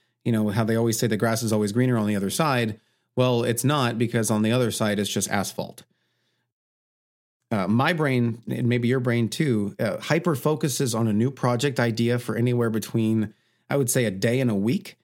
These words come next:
And then out of nowhere, another great idea comes along, and suddenly I'm working on two projects. Eventually, the first project isn't as fun as the second project, so the first project gets abandoned and filed away in the drawer in my desk, full of ideas and projects that I always tell myself I'm gonna finish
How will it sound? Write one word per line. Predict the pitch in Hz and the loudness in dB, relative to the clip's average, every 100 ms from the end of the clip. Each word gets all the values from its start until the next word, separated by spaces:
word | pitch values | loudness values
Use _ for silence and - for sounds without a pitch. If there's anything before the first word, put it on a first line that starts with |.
| _ 127 | _ 0
And | |
then | 127 | 2
out | 131 | 2
of | 117 | 0
nowhere, | 110 156 190 185 147 104 101 | 0 2 2 2 2 0 0
another | 123 131 143 | 0 2 0
great | 131 127 | 0 0
idea | 120 107 113 110 107 | 0 0 0 0 -2
comes | - 127 120 | -2 0 2
along, | 117 113 110 | 2 2 2
and | 101 98 | 2 0
suddenly | - 143 151 131 | 0 0 2 0
I'm | 117 110 | 2 2
working | 107 110 107 | 0 -2 0
on | 95 | 0
two | 98 - | 2 0
projects. | 120 87 80 - - - _ _ _ _ - | 0 -4 -6 -10 -8 -10 _ _ _ _ -2
Eventually, | 123 127 139 | -2 0 0
the | 113 104 98 95 | 2 0 -2 0
first | 170 156 - | 0 -2 -2
project | 147 131 127 127 | -2 0 0 0
isn't | 110 104 98 | 0 0 -2
as | 95 | -2
fun | - 120 | 0 0
as | 104 | 0
the | 95 | 0
second | 156 147 120 | 0 0 0
project, | 131 120 127 127 | 2 2 0 0
so | - 95 | -2 -2
the | 87 | 0
first | 147 123 | -2 0
project | 127 110 104 | -2 0 -2
gets | - - | -6 -4
abandoned | 95 165 151 151 147 123 - - | 0 2 2 2 0 -2 -6 -8
and | 98 | 0
filed | 165 165 147 | 2 2 2
away | 135 135 | 2 2
in | 127 | 2
the | 113 | 2
drawer | 117 120 113 | 2 2 2
in | |
my | 107 104 | 2 0
desk, | 113 110 - - _ _ - | 0 0 -4 -8 _ _ -2
full | 165 | 0
of | 139 | 2
ideas | 131 120 120 107 | 2 2 2 0
and | 98 | 0
projects | 123 110 113 107 | 0 0 0 -2
that | - 110 98 | -2 0 0
I | 101 | 0
always | 131 143 | 2 0
tell | 123 120 | 0 0
myself | 110 98 113 101 | 0 0 -2 -2
I'm | 107 | -2
gonna | 107 101 | 0 -2
finish | 95 104 98 92 | -2 -2 -2 -4